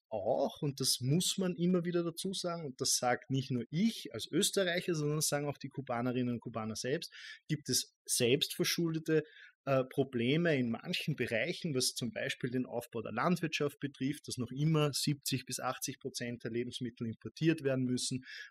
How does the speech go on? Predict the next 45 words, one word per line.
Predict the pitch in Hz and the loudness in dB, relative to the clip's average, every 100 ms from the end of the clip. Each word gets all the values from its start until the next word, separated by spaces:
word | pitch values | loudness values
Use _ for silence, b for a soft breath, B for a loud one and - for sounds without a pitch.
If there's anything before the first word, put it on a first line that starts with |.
| _ | _
und | 156 185 196 | 6 6 6
so | 170 | 4
weiter | 127 127 - | 2 2 0
und | 113 | -4
so | 110 | -4
fort. | - 113 - - B B B - | -6 -4 -4 -6 B B B 2
Diese | 175 165 | 6 6
Faktoren | 156 156 147 - 131 143 | 4 -2 -4 2 4 4
hängen | 131 143 151 147 | 4 2 2 0
aber | 131 135 - | 2 0 2
alle | 139 147 147 _ _ _ _ _ | 4 6 4 _ _ _ _ _
zusammen. | - 139 - 123 151 117 107 | 0 2 4 6 6 4 0
Es | 107 | -2
ist | 127 139 | 2 4
ja | |
nicht | 135 135 - | 4 2 -2
so, | - 135 156 | -2 0 0
dass | 143 135 | 0 0
es, | 131 B B B - | 0 B B B 0
dass | 127 - | 2 2
Kuba | - 165 156 | 2 6 8
jetzt | 131 131 - | 8 6 2
einfach | 135 147 127 - | 0 0 -2 -4
auch | 120 147 151 120 | 2 2 2 -2
Schnipp | - 156 180 - | 0 2 2 2
machen | 143 135 - 156 | 0 0 2 4
könnte | 143 147 | 4 4
und | 135 | 2
sagen, | 143 139 | 2 0
„Okay, | 131 160 | 2 4
wir | 143 | 4
drehen | 143 135 139 | 4 4 4
jetzt | 143 - | 4 2
die | |
Landwirtschaft | 131 127 185 185 - 123 | 2 2 2 0 -2 -2
um“, | 135 127 | -2 0
sondern | 127 123 131 B - | 0 -2 -2 B -2
das | 135 - | 0 2
hat | 135 | 2
ja | 131 - | 2 8
auch, | 151 165 - B B - | 10 8 4 B B -4
die | 127 | 2
Blockade | 127 127 127 98 147 143 | 2 2 2 0 2 2
hat | 127 - | 2 0
Auswirkungen, | 127 156 - 147 143 131 127 | 0 2 2 2 2 2 2